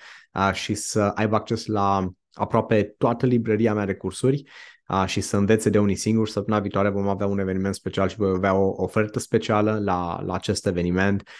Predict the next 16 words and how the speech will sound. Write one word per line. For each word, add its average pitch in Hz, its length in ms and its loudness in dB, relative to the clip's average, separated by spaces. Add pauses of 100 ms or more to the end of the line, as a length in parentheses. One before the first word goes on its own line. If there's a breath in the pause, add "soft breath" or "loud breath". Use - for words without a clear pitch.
(300 loud breath)
Uh, 92 380 2
dar, 104 320 2
de 113 140 -2
asemenea, 117 500 2
pregătesc 104 520 -6
un 104 80 -2
super, 110 280 -2
super, 95 300 -4
super 101 280 -2
lucru 98 340 2
în 95 240 0
trei 104 280 2
luni 98 200 2
de 90 80 2
zile, 90 420 -4
da? 85 280 0